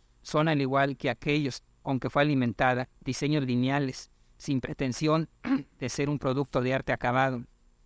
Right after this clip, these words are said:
sino simplemente estructuras básicas, sostén de nuevos niveles, que en su conjunto determinan la posibilidad artística de un objeto, del que a su vez se extraen los datos necesarios,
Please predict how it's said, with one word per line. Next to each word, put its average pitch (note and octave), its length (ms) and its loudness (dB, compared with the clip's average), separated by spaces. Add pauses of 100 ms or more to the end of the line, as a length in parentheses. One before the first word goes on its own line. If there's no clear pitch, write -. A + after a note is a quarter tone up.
(260)
sino C3 280 0
simplemente D3 580 0
estructuras C3+ 520 -4
básicas, C3+ 560 -2 (420)
sostén D3+ 580 -2
de C#3 100 -2
nuevos C#3+ 300 0
niveles, C3+ 640 -4 (400)
que C#3 120 -2
en B2 80 0
su B2 120 -6
conjunto D3+ 500 -4
determinan C3+ 520 0
la C3 80 0
posibilidad C3 420 -2
artística C3 480 -4
de B2+ 80 0
un B2+ 100 0
objeto, C3 540 -6 (340)
del A#2+ 180 -2
que - 80 -4
a A#2+ 60 -2
su B2+ 160 -6
vez D3 320 -2
se - 160 -8
extraen C#3 360 -2
los B2 120 -2
datos A#2+ 260 -6
necesarios, C3+ 720 -2